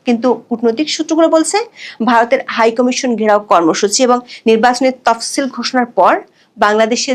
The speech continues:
যে নিরাপত্তা সংকট দেখা দিয়েছে, তা নিয়ে উদ্বিগ্ন বিদেশি দূতাবাসরা। এ নিয়ে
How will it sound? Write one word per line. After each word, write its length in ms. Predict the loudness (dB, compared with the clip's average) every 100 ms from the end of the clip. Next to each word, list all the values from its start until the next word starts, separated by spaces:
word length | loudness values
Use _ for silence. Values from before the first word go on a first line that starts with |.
| 0
যে 60 | 2
নিরাপত্তা 380 | 2 2 0 -2 -2
সংকট 300 | -2 -2 -4 -2 -4
দেখা 220 | -4 -6 -2
দিয়েছে, 340 | 0 0 0 -4 -4 -18 -6 -2
তা 80 | 0
নিয়ে 180 | 2 0 -2 -4
উদ্বিগ্ন 360 | -4 -2 -2 0 0 0
বিদেশি 320 | -4 -2 0 0
দূতাবাসরা। 520 | -2 -4 -4 -6 -8 -14 -6 0
এ 20 | 4
নিয়ে 160 | 4